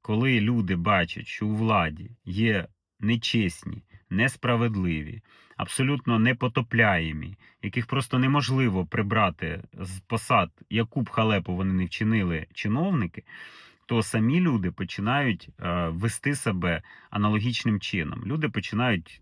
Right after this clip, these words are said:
десь красти, десь маніпулювати, десь брехати, десь щось, е, вимивати.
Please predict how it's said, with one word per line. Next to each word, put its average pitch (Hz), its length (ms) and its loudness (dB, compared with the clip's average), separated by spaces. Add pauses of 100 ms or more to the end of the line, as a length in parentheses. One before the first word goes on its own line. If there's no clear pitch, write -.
десь - 180 -2
красти, 92 520 0
десь 98 560 -4
маніпулювати, 98 920 0
десь 90 520 -4
брехати, 90 960 0 (920)
десь 110 300 4
щось, - 300 -2 (600)
е, 98 320 2
вимивати. 107 1000 4